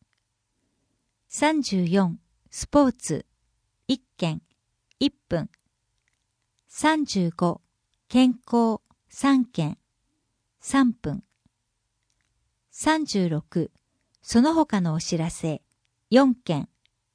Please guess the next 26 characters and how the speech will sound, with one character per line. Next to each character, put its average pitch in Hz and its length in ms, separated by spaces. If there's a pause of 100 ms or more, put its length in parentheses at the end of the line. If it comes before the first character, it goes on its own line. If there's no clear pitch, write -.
(580)
五 247 140
分。 - 280 (1600)
三 302 320
十 180 280
七、 165 400 (280)
市 - 200
民 247 260
伝 170 240
言 175 280
板。 160 280 (760)
十 285 220
八 294 340
分 196 200
三 240 320
十 220 300
秒。 160 400 (1800)
三 294 300
十 185 220
八、 147 460 (480)
寄 302 180
付 226 140
寄 - 180
贈。 165 420 (580)
三 254 360
十 226 300
秒。 156 320